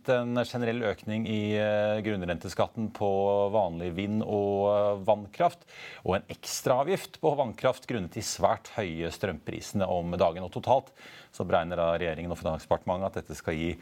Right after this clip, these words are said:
rundt trettitre milliarder kroner ekstra inn i, eh, kassen. For de som har litt god hukommelse, så var det jo en kjempedebatt rundt lakseskatten, eh, for ikke så veldig lenge siden. Høyre, F R P, Venstre og Senterpartiet var blant de som sa nei til lakseskatt allerede før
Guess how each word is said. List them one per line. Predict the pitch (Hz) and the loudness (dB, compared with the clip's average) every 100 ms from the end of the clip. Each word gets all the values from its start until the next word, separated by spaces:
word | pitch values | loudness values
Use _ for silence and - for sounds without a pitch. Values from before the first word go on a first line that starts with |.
| - - - | -12 -16 -2
rundt | 85 131 123 | 0 0 -2
trettitre | 95 - - 87 87 | -6 -4 -4 -2 -2
milliarder | 92 95 85 78 87 87 82 82 87 85 | -2 0 0 -2 -4 -2 -2 -2 -4 -4
kroner | - 95 78 - | -4 -4 -2 -4
ekstra | - - - 101 | -8 -8 -2 -2
inn | 90 87 95 101 | -4 -10 -8 -6
i, | 92 98 104 | -6 -6 -4
eh, | 90 82 | -2 -2
kassen. | - 95 - - - - - - - - - | -4 -6 -6 -14 -16 -18 -16 -12 -12 -12 0
For | - | 4
de | 180 | 4
som | 170 | 6
har | 165 | 2
litt | 165 | 2
god | 156 165 | 2 4
hukommelse, | 156 131 120 208 185 | 4 2 0 2 4
så | 175 | 4
var | 127 | 4
det | 120 | 2
jo | - 135 | -2 -2
en | 101 | -2
kjempedebatt | - 110 160 165 151 | -2 2 2 2 0
rundt | 147 | 2
lakseskatten, | 143 - 123 143 - - 156 156 156 | 2 2 -2 -2 -2 -4 0 2 2
eh, | 143 | 2
for | 143 | 0
ikke | 127 | -2
så | 117 135 | -2 2
veldig | 151 127 92 110 147 | 2 2 2 2 2
lenge | 135 107 98 | 0 0 0
siden. | 120 113 175 156 | 0 0 0 2
Høyre, | 120 113 | 2 0
F | 107 | 0
R | 117 | -2
P, | - 110 | -2 -2
Venstre | 92 82 - 110 | -2 -4 -6 -6
og | |
Senterpartiet | - 92 - 110 110 139 175 | -4 -6 -4 -2 0 0 2
var | 185 151 | 2 4
blant | 156 131 | 2 0
de | 139 135 | -4 -2
som | 143 139 127 131 127 | 0 2 2 0 2
sa | 135 120 | 2 2
nei | 87 113 151 | 2 0 -2
til | - 151 147 | -2 0 2
lakseskatt | 139 - 107 143 - | 0 -2 -2 -2 0
allerede | 170 120 101 123 | 2 2 0 -2
før | - 123 165 | 2 4 4